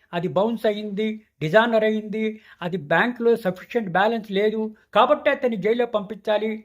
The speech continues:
అనడానికి వీల్లేదు. అప్పిచ్చాడని ఎవరైనా అంటే ఆ అప్పిచ్చిన వాళ్ళకి కెపాసిటీ ఉండాలి, ఆ అప్పిచ్చిన వాళ్ళకి ఇన్‌కమ్ ఉండాలి,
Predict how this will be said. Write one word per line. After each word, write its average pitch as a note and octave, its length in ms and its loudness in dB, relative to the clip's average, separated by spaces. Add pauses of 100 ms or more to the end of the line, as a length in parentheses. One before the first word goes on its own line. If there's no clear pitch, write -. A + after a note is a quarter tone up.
(140)
అనడానికి F#3+ 460 0
వీల్లేదు. D#3 560 -4 (760)
అప్పిచ్చాడని B3 920 2
ఎవరైనా G#3+ 520 0 (100)
అంటే E3+ 320 -4 (500)
ఆ G3+ 120 4 (140)
అప్పిచ్చిన C4+ 680 -2
వాళ్ళకి G#3 500 0 (360)
కెపాసిటీ C#4 540 0
ఉండాలి, E3+ 500 -2 (580)
ఆ G3 80 4 (160)
అప్పిచ్చిన A3 480 -2
వాళ్ళకి G#3 400 0 (220)
ఇన్‌కమ్ B3 360 0
ఉండాలి, E3 420 0